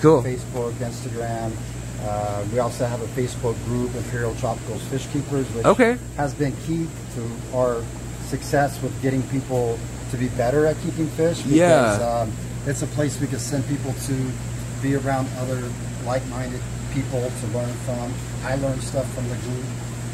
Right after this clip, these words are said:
Speaker 2: You know, it's been just an amazing, uh, journey with, with that.
Speaker 1: Well, I mean, I love this hobby 'cause you're never gonna learn it all. If you think you did, you're,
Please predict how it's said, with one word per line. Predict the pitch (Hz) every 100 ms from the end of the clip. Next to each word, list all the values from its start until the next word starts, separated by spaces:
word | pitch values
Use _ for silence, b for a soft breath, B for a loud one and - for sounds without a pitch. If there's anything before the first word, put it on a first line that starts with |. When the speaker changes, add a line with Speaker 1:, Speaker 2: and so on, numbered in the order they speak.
| -
Speaker 2:
You | 117
know, | 117 117 117
it's | -
been | - 117 113 -
just | - -
an | 107
amazing, | 107 117 117 110 107 104
uh, | 104 101 -
journey | 113 107 107
with, | 101 101 - -
with | - -
that. | 98 110 120 127
Speaker 1:
Well, | 147
I | 151
mean, | 160 156
I | 131
love | 135 147 143
this | 151 147
hobby | 143 135 139 131 - -
'cause | 127 117 113 104 - -
you're | 117
never | 113 123 123
gonna | 135 131
learn | 120 123 120
it | 113
all. | 110 107 107 -
If | 110 113
you |
think | 104 143 139 143
you | 123
did, | 123 117 110 104 - - 98
you're, | 107 104